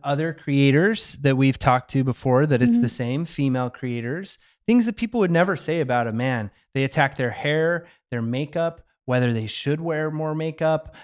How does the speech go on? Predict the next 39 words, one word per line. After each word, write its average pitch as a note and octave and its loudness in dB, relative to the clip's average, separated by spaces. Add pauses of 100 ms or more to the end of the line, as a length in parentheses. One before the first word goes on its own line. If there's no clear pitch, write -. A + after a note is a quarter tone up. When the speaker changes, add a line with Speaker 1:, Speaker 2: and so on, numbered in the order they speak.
(140)
Speaker 1:
Um, C3 6
Speaker 2:
Mm-hmm. B2 6
Speaker 1:
they're B2+ 4 (140)
always D3 4
getting D3 2
into C#3+ 2
their C3+ 2
physical C#3 -2
appearance. C3+ 0 (300)
And D3 0
so E3 4
these G3+ 0
things F#3+ 2
may D#3 4
really F#3+ 0 (240)
kinda, F#3 0 (100)
if D3+ -4
you F#3 0
were F#3 0
on F3 4
the C#3 2
fence F#3 0
about C#3+ 2
content D3+ 0
creation, B2+ 0 (260)
especially C#3 -4
if C#3+ -6
you're D3+ -2
a C3 0
woman, C3 0 (340)
a A#2+ 0
woman B2+ 0
of B2+ -6
color, D#3+ -2
you B2 -2
might B2+ -2
now B2+ -4
be B2 -4
thinking B2 -4